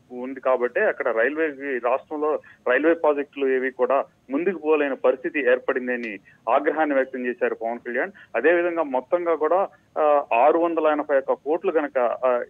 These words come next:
కేంద్రానికి ఈ రా-, ఈ రైల్వే శాఖకు సంబంధించి మ-, గ్రాంటింగ్, గ్రాంట్ అమౌంట్ కా-, మ్యాచింగ్ గ్రాంట్ అమౌంట్ కా కనుక ఇచ్చినట్లయితే ఈ ప్రాజెక్టులన్నీ కూడా పూర్తవుతాయని ఆయన తెలియజేశారు. ప్రభుత్వం, ఏపీ ప్రభుత్వం నిర్లక్ష్య ధోరణి వహి-, వహిస్తుంది కాబట్టే ఇక్కడ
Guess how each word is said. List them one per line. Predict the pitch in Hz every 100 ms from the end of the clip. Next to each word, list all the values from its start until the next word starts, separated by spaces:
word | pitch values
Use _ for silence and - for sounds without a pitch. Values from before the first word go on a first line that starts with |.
| _ _ _ 110 120
కేంద్రానికి | 113 _ 143 156 170 160 151 151 139 131 127
ఈ | 127 123
రా-, | 117 104
ఈ | 110 117 107 95
రైల్వే | 104 135 165 165
శాఖకు | 151 143 139
సంబంధించి | 135 131 131 127 123
మ-, | 120 117 107 _ -
గ్రాంటింగ్, | 123 131 147 156 139 127
గ్రాంట్ | 107 120 127 143
అమౌంట్ | 135 135 123
కా-, | 123 117
మ్యాచింగ్ | 113 123 - 117
గ్రాంట్ | 113 113
అమౌంట్ | 113 110 104
కా | 104
కనుక | 104 104
ఇచ్చినట్లయితే | 101 - 107 104 104 254 - - -
ఈ | 151
ప్రాజెక్టులన్నీ | 123 139 165 170 156 147
కూడా | 127 135
పూర్తవుతాయని | - 131 143 151 131 123 113 113 247 - - 123
ఆయన | 143 135
తెలియజేశారు. | 127 127 127 127 123 120 254 _ _ -
ప్రభుత్వం, | 156 202 208 220 196 156 123 120
ఏపీ | 131 165 196
ప్రభుత్వం | 185 165 160 208 208 156 120
నిర్లక్ష్య | 127 170 - 175
ధోరణి | 160 156 151
వహి-, | 143 139 131 123
వహిస్తుంది | 131 127 143 135
కాబట్టే | 127 117 117 202 240
ఇక్కడ | - 117